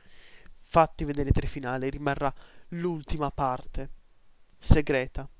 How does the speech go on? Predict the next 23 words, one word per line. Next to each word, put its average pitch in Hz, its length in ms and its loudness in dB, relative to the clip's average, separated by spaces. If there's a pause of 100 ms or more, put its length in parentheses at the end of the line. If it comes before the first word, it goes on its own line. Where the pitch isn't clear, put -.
(140)
che 151 180 -2
n-, 139 260 -10
non 160 200 -2
consiste - 440 -12
nel 143 200 -6
gioco, 139 340 -10
ma 139 120 -4
è 143 40 -2
un 147 160 -6
extra - 480 -6 (260)
che - 140 -10
vi 151 60 -8
farò 147 220 -10
vedere 143 260 6
al 135 80 -4
di 139 100 -10
fuori 135 200 -14
del 127 160 -12
gioco. - 380 -18 (1000)
Quindi 151 440 -4
ragazzi, 127 600 -4
ci - 200 -10
vediamo, 120 520 -6